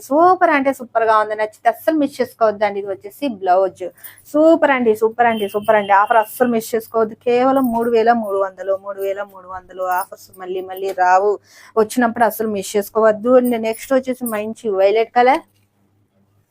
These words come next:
వైలెట్ కలర్ with, ఇది వచ్చేసి రాణి పింక్ లో కూడా ఇది ఒక డ-, డిఫరెంట్ కలర్ అండి.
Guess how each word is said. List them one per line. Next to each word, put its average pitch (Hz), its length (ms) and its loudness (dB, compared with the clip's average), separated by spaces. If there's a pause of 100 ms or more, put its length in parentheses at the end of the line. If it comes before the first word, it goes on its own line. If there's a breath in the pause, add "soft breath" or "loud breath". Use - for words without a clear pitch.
(640)
వైలెట్ 220 340 2
కలర్ 262 240 4 (120)
with, 220 160 -10 (120)
ఇది 233 180 -6
వచ్చేసి 269 340 -2 (100)
రాణి 269 420 4
పింక్ 247 280 -6
లో 233 60 2 (120)
కూడా 277 240 0
ఇది 220 160 -4
ఒక - 80 -14 (220)
డ-, 202 200 0 (300)
డిఫరెంట్ 311 560 -2 (100)
కలర్ 214 320 0
అండి. 185 180 -18